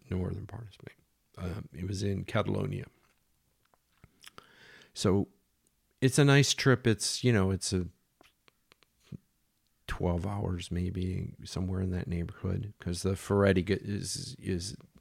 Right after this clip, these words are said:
a bat out of hell boat. It goes real fast. It's a planing vessel. Um, fuel is no problem. Um, not when you have their money. They don't care.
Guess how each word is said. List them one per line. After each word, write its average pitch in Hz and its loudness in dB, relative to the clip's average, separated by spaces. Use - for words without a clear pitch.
a 98 -6
bat 95 0
out 87 0
of 85 -6
hell 85 -2
boat. - -6
It - -10
goes 92 -6
real - -6
fast. - -6
It's - -12
a - -14
planing 90 -4
vessel. 90 -4
Um, 90 -2
fuel 92 4
is 85 -4
no 82 -2
problem. - -6
Um, 90 -2
not 98 0
when 92 0
you 87 0
have 87 -4
their 87 -2
money. 87 -4
They - -6
don't - -8
care. 90 -8